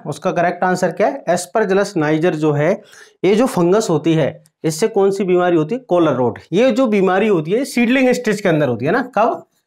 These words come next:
सीडलिंग स्टेज के अंदर, याद रखना ना, जब मूंगफली छोटी होती है, सीडलिंग स्टेज के अंदर आपको, जो स्टेज के अंदर आपकी डिजीज, ब्लैक कलर के conidioforces आपको नजर आएंगे, ठीक है।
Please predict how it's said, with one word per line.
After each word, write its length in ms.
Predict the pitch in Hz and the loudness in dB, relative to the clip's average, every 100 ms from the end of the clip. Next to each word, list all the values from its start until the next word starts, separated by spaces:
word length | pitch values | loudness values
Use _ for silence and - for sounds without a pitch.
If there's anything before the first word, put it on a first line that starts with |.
| - - | -20 -16
सीडलिंग 500 | - 220 240 247 226 | -2 0 2 2 2
स्टेज 280 | 196 180 160 | 0 -2 -2
के 80 | 160 | 0
अंदर, 220 | 143 131 | 0 0
याद 240 | 147 156 | 2 2
रखना 220 | 135 127 196 | 0 -2 -2
ना, 220 | 311 - _ _ - - _ _ - - | -4 -10 _ _ -20 -20 _ _ -20 -6
जब 160 | 170 | -2
मूंगफली 540 | 175 185 180 180 202 185 | 0 0 0 0 0 -2
छोटी 320 | - 143 147 | -4 -4 0
होती 220 | 190 151 | 0 0
है, 80 | 190 | -2
सीडलिंग 420 | 190 160 175 185 | 0 -2 2 2
स्टेज 280 | 170 175 160 | 0 -4 -4
के 80 | 175 | -2
अंदर 180 | 170 156 | 0 0
आपको, 460 | 151 - 254 - - _ _ | 0 0 0 0 -8 _ _
जो 180 | 147 202 | -2 0
स्टेज 260 | 190 190 185 | 0 -2 -2
के 80 | 175 | 0
अंदर 160 | 165 | 2
आपकी 260 | 160 151 175 | 0 0 -4
डिजीज, 340 | 147 135 165 147 | -4 -6 -6 0
ब्लैक 280 | 180 202 | 0 0
कलर 180 | 196 175 | 0 0
के 160 | 170 226 226 | 0 -2 0
conidioforces 800 | 185 180 185 196 165 156 160 160 | 2 2 2 0 0 -2 -2 -4
आपको 220 | 160 165 | -4 0
नजर 260 | 175 147 135 | 2 2 2
आएंगे, 260 | 113 104 110 | -2 -4 -4
ठीक 200 | 214 233 | 0 0
है। 220 | 170 | 0